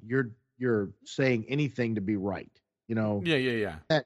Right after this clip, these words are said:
Speaker 1: that's just ridiculous. And for me, I don't wanna get to that point of slinging mud.
Speaker 2: No, no, it
Speaker 1: You
Speaker 2: shouldn't
Speaker 1: know,
Speaker 2: be
Speaker 1: 'cause
Speaker 2: that
Speaker 1: that's
Speaker 2: way.
Speaker 1: when it, you, you start saying things you regret,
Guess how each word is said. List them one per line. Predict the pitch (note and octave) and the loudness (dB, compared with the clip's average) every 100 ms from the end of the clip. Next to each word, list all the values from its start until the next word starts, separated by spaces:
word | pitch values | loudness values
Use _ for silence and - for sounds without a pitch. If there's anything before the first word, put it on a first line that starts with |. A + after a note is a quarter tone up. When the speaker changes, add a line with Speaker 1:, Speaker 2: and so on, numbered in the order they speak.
| - | 0
Speaker 1:
that's | D3+ A#2+ | 0 0
just | - B2 G2 | 0 -2 -2
ridiculous. | F2 E2+ F2 F2+ - C3 | -6 -6 -6 -8 -6 -4
And | B2 A2+ | -4 -4
for | B2+ | -2
me, | A#2+ D#3 C#3 A#2+ - | 2 2 2 0 -2
I | C#3 | 0
don't | D#3 B2 | 0 -2
wanna | C#3 B2+ | -2 -2
get | A2+ C#3 - | 0 0 -2
to | B2 | -2
that | A#2 - | -2 -2
point | - A#2 A2 | -4 -2 -2
of | G2 | -4
slinging | - A#2 G#2+ F#2+ | -2 0 0 -2
mud. | F#2 D2 - - _ | -4 -6 -14 -20 _
Speaker 2:
No, | E4+ D3+ E2 - _ | 0 0 -2 -8 _
no, | A3+ B3+ F#2+ F#2 | -12 -8 -8 -8
it | B2+ | -6
Speaker 1:
You | |
Speaker 2:
shouldn't | - B2 | 0 2
Speaker 1:
know, | B2 | 4
Speaker 2:
be | C#3 | 4
Speaker 1:
'cause | A#2 | 2
Speaker 2:
that | |
Speaker 1:
that's | C3+ C#3+ - - | 2 0 -4 -8
Speaker 2:
way. | |
Speaker 1:
when | C#3+ | -4
it, | B2+ | -4
you, | A#2 B2 C3 | -4 -10 -6
you | A#2 | -4
start | A#2 A#2 - | 0 -2 0
saying | D3+ D3+ C#3 | 2 2 2
things | C#3 C3+ A#2+ | 0 -2 -2
you | G#2+ | -4
regret, | A2 C#3 E3 D#3 D3+ | -4 0 4 4 4